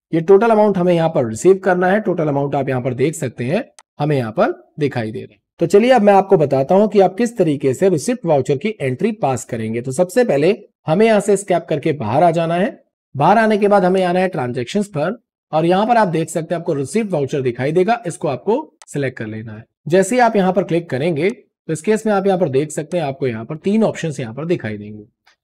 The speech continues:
सबसे पहला ऑप्शन आपको दिखाई दे रहा है ऐड का, जिसमें आप अपनी ट्रांजैक्शंस को रिकॉर्ड करेंगे। दूसरा ऑप्शन आपको दिखाई दे रहा है मॉडिफाई का, जिसमें आपने जो भी ट्रांजैक्शन रिकॉर्ड किए हैं उसमें आप मॉडिफिकेशंस कर सकते हैं। और तीसरा आपको दिखाई दे रहा है लिस्ट का, यानी जितनी भी आपने ट्रांजैक्शंस कर रखी हैं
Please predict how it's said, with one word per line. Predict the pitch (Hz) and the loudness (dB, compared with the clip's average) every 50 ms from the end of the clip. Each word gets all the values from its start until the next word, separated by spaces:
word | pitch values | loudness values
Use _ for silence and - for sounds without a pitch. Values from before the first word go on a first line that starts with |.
| _ _ - | _ _ -6
सबसे | - 190 185 - 247 240 | -4 -4 -2 0 0 0
पहला | 247 233 208 214 | 2 2 2 2
ऑप्शन | 202 - - 185 | 0 0 -2 -4
आपको | 180 170 170 180 170 | -4 -4 -4 -4 -4
दिखाई | 156 135 - 143 147 | -4 -4 -4 -4 -2
दे | 139 135 | -2 -2
रहा | 127 135 | -2 -2
है | 143 - - - 135 | -4 -8 -10 -8 -6
ऐड | 131 135 143 | -6 -6 -4
का, | 151 - 202 214 | -2 0 0 0
जिसमें | 202 165 156 156 - 165 156 | 0 -2 -4 -6 -4 -4 -4
आप | 151 147 151 | -4 -4 -6
अपनी | 139 143 147 143 | -6 -6 -6 -6
ट्रांजैक्शंस | 135 131 120 120 120 123 120 - 151 143 127 | -6 -8 -8 -6 -6 -6 -6 -4 -6 -6 -4
को | - 135 | -4 -6
रिकॉर्ड | 131 110 - 135 156 160 | -6 -4 -4 -4 -6 -2
करेंगे। | - 185 180 180 180 185 202 240 294 - - _ _ _ _ _ _ | 0 0 2 2 2 0 0 -2 -2 -4 -10 _ _ _ _ _ _
दूसरा | 131 131 170 185 180 226 226 | -2 0 0 2 2 2 2
ऑप्शन | 214 220 - 208 202 | 2 0 0 0 0
आपको | 185 190 196 180 | 0 0 0 0
दिखाई | 160 147 - 135 139 131 | -2 -2 -4 -4 -4 -4
दे | 147 | -2
रहा | 147 160 | -2 -2
है | 147 | -2
मॉडिफाई | 131 120 117 117 117 139 160 202 | -2 -2 -4 -4 -2 0 0 0
का, | 196 190 165 190 214 - - _ _ _ _ _ | 2 2 0 -2 -2 -4 -8 _ _ _ _ _
जिसमें | 160 170 165 175 214 208 | -4 -4 -2 0 0 0
आपने | 202 208 214 190 | 0 2 0 0
जो | 151 165 | 0 2
भी | 165 180 208 | 2 2 2
ट्रांजैक्शन | 196 180 160 151 151 151 131 170 165 | 2 0 -2 -2 -4 -4 -4 -4 -4
रिकॉर्ड | 135 131 117 143 151 170 165 | -4 -4 -4 -2 -2 -4 -2
किए | 165 185 180 | -2 0 0
हैं | 190 202 | 0 0
उसमें | 196 - - 175 151 | 0 -2 -2 -4 -4
आप | 135 | -2
मॉडिफिकेशंस | 139 131 127 123 127 135 131 131 120 - 135 123 | -2 -4 -4 -4 -4 -4 -4 -4 -4 -4 -6 -8
कर | - - 143 143 | -8 -8 -10 -6
सकते | - 185 175 180 - 175 | -4 -4 -4 -4 -2 -2
हैं। | 175 196 269 - - _ _ _ _ _ _ - | 0 0 0 -2 -6 _ _ _ _ _ _ -4
और | 160 165 | -2 0
तीसरा | 160 220 214 - - 220 | 0 0 0 2 2 2
आपको | 190 185 180 160 | 2 2 2 0
दिखाई | 151 131 - 131 131 131 | 0 -2 -2 -2 -2 0
दे | 127 131 | 0 -2
रहा | 127 123 | -2 -2
है | 117 | -2
लिस्ट | 117 143 170 165 - - | -2 -2 -4 -4 -4 0
का, | 196 202 240 - - - _ _ _ - | 2 2 2 0 -4 -12 _ _ _ -6
यानी | 165 175 190 190 | 0 2 2 2
जितनी | 156 160 160 185 214 240 | 2 0 0 0 0 0
भी | 233 233 | 2 2
आपने | 220 202 190 190 185 | 2 2 2 2 0
ट्रांजैक्शंस | 175 175 160 147 139 143 131 - 165 151 - | 0 -2 -4 -4 -4 -6 -4 -4 -4 -6 -2
कर | - 170 190 | -2 0 0
रखी | 214 196 - - 139 135 | 0 0 -2 -4 -4 -4
हैं | 131 151 196 254 | -4 -4 -4 -6